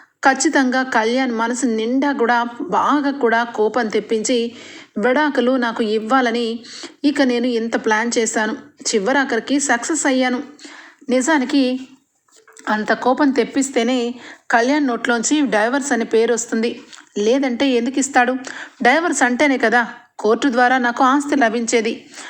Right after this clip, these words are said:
అని చెప్పి ఇక ఎంజాయ్గా మాట్లాడుతూ ఉంటుంది.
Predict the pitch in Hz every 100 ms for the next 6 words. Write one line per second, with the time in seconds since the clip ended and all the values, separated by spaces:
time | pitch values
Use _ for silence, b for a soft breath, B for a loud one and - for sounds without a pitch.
0 | B B - 226 233 233 240 233 220 226
1 | 220 233 - - 208 247 240 233 220 226
2 | 240 208 208 214 220 226 226 208 214 220
3 | -